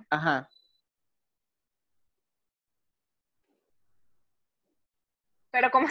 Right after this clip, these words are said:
Speaker 2: sí? ¿Qué
Speaker 1: No
Speaker 2: haría
Speaker 1: sé.
Speaker 2: yo o qué harías tú?
Speaker 1: ¿Qué haría yo por real y yo te digo por cuánto lo haría? O sea, Daniel, ¿tú te tirarías de un edificio, eh, con un paracaídas a ver si se abre o no se abre? De un edificio, ni siquiera de un, de un sitio donde tú puedas, coño,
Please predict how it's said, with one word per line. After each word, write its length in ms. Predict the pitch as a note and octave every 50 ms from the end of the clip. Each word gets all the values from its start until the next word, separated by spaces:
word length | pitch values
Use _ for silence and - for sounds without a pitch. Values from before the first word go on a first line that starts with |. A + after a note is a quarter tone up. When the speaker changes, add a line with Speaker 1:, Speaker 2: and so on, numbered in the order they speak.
| - -
Speaker 2:
sí? 420 | E4 F4+ F#4+ D#4+ C4 G3+ F3 - -
¿Qué 60 | C#4
Speaker 1:
No 60 | C4+
Speaker 2:
haría 220 | C#4 D4+ E4+ F#4+ F4+
Speaker 1:
sé. 100 | D#4+ -
Speaker 2:
yo 140 | - - A4 E4+
o 40 | -
qué 100 | - C#4+
harías 280 | C4+ C#4+ D#4 - - -
tú? 180 | C#4+ B3 G3 -
Speaker 1:
¿Qué 100 | A#3+ A3
haría 280 | A#3 A#3+ C#4 D4 C#4+
yo 240 | C4+ G#3+ C#4 C#4 C#4
por 180 | C#4 C#4 C4+ B3
real 280 | C4 C4 C#4 D4 C#4+
y 40 | B3+
yo 120 | A3+ G#3+ G#3+
te 80 | A#3
digo 200 | B3+ B3 A#3+ C4
por 200 | - A3+ G3+ E3+
cuánto 280 | - F#3 F#3 F3+ A3 A3
lo 80 | G#3
haría? 340 | F3 D3+ D3+ C#3+ B2 A#2 - _ _ _ _ _ _ _ _ _ _ _ _ _ _ _ _ _ _ _ _ _ _ _ _ _ _ _ _ _ _ _ _ _
O 100 | _ -
sea, 300 | - G3+ G3 F#3+ E3+ - - - - -
Daniel, 420 | E3 G3 A#3+ B3+ A3+ F3+ - - _ _ _ -
¿tú 100 | G#3+ G3+
te 120 | - C#4
tirarías 440 | A#3 C#4 C4+ A#3+ G#3+ F#3+ A3+ A#3+ B3+
de 80 | C4 B3+
un 60 | B3
edificio, 540 | B3+ B3 A3 G#3+ G#3+ - A3+ A3+ A3 - C4+ B3 A#3 G3
eh, 120 | G#3 - - -
con 140 | G3+ G3
un 80 | F#3+ F3+
paracaídas 560 | A#3 A#3 A3+ A3 A3 G#3 A3 A#3 A#3 A3+ G#3+ G3
a 80 | F#3+
ver 160 | F#3+ G3 G3
si 80 | G#3+ A#3
se 160 | - A#3 F#3+
abre 280 | F3+ F#3+ G3 G3+ G#3 A3
o 40 | G#3
no 100 | G#3+ G#3+
se 140 | - B3+
abre? 300 | A3+ G#3+ F3+ D#3 C#3 B2+ - - _ _ - - _ - - - - - _ _ _ _ _ _ _ _ _ _ _ _ _ _ _ _ _ _ _ _ _ _ - - _ _
De 140 | D#3 E3+ F#3+
un 80 | G#3
edificio, 420 | A#3 A#3+ A3+ A3+ A#3 A#3 A#3 - F#3
ni 100 | F3+ F#3+
siquiera 340 | - G3 D#3 F#3 F#3 G3+ A3+
de 120 | A#3+ A#3+
un, 180 | B3+ B3+ A#3 G3+
de 100 | G#3 G3+
un 140 | G#3+ G#3+
sitio 300 | - - D4+ G#3+ - B3
donde 160 | B3 A#3 A3 G3
tú 160 | E3 F#3 F3
puedas, 260 | G3 G#3 G#3+ A3+ A#3
coño, 420 | - G#3 G#3+ G#3 F#3+ E3 C#3 B2+